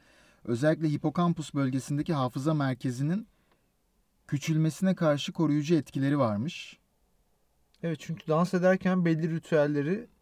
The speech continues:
Speaker 2: sergilemek gerekiyor ve o disiplin beyindeki bazı noktaları düzenli olarak çalıştırabiliyor.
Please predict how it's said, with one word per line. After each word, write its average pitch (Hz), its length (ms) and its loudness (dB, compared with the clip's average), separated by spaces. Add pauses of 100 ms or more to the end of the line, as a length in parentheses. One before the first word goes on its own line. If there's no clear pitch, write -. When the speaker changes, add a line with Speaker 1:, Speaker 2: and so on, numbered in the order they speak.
(340)
Speaker 2:
sergilemek 139 640 0 (240)
gerekiyor 117 440 -4
ve 180 120 -2
o 165 180 -4 (140)
disiplin 160 560 -6 (420)
beyindeki 156 540 0 (100)
bazı 160 300 4
noktaları 185 380 -2
düzenli 165 340 2
olarak 180 260 -2
çalıştırabiliyor. 104 760 -6